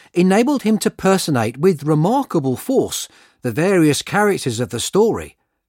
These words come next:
and with admirable skill to pass rapidly from the hard, unbelieving Scrooge to trusting and thankful Bob Cratchit, and from the genial fullness of Scrooge's nephew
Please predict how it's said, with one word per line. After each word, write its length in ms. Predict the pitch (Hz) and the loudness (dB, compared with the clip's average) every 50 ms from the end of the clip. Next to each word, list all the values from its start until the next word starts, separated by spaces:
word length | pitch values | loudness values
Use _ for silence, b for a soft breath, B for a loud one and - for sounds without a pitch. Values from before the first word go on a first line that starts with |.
| _ _ _ - | _ _ _ -4
and 300 | 147 165 151 131 117 107 | -2 0 0 0 -2 -2
with 220 | 110 120 113 - _ _ | -2 -4 -4 -6 _ _
admirable 560 | - 202 247 254 - 180 156 131 101 120 117 110 | -2 -2 -2 -2 0 0 0 0 0 -4 -6 -6
skill 440 | - - - - 240 202 139 117 | -8 -6 0 2 4 4 4 0
to 100 | - - | -2 -6
pass 380 | 156 - - 226 226 - - - | -8 -4 -2 -2 -2 -2 -4 -4
rapidly 580 | 127 190 233 247 - - 233 - 139 107 90 - B B B B B B | 0 0 0 0 0 -2 -2 -2 -2 -4 -4 -8 B B B B B B
from 160 | - 165 175 | -4 -2 0
the 140 | 170 160 147 | 0 0 -2
hard, 500 | 135 - - 208 214 214 208 190 170 - - _ | -2 -2 -2 0 0 0 0 0 -2 -2 -4 _
unbelieving 760 | 180 202 202 196 185 170 165 170 185 202 196 165 156 139 135 117 | 0 0 2 2 2 2 2 2 2 0 0 0 0 0 0 -2
Scrooge 560 | - - - 220 233 220 170 135 107 - B B B B B B B B | -4 -4 0 0 2 2 2 0 0 -4 B B B B B B B B
to 120 | - 170 | -4 -4
trusting 720 | 151 - - - 247 240 - - - - 247 247 240 240 185 | -4 -2 -2 0 0 0 0 -4 -2 -2 -2 -2 -2 -2 -2
and 140 | 151 147 - | -2 -2 -2
thankful 460 | - - 190 208 190 - - 160 135 | -2 -4 -4 -4 -6 -2 -2 -2 0
Bob 280 | 113 180 185 165 135 | 2 0 -2 -2 -4
Cratchit, 500 | - - 214 220 - - 143 104 87 - - _ _ _ _ _ _ _ _ _ _ | -6 -6 -6 -4 -4 -4 -6 -6 -6 -8 -16 _ _ _ _ _ _ _ _ _ _
and 320 | - 117 123 135 156 147 - | -4 -4 -2 -4 -4 -6 -6
from 140 | 110 107 | -6 -6
the 80 | 104 104 | -6 -8
genial 640 | 98 90 - - 151 170 185 180 165 147 135 127 117 | -8 -8 -6 -2 0 0 2 2 2 2 2 0 -2
fullness 560 | - - - 202 202 202 165 135 120 - - | -4 0 0 2 2 2 2 0 0 0 -2
of 100 | 127 107 | -4 -2
Scrooge's 600 | - - - - 180 202 208 190 151 151 131 104 | -2 -4 -2 0 0 2 2 2 2 0 0 2
nephew 480 | 131 175 220 220 - - 156 117 101 82 | 0 0 0 0 0 -2 0 0 0 -4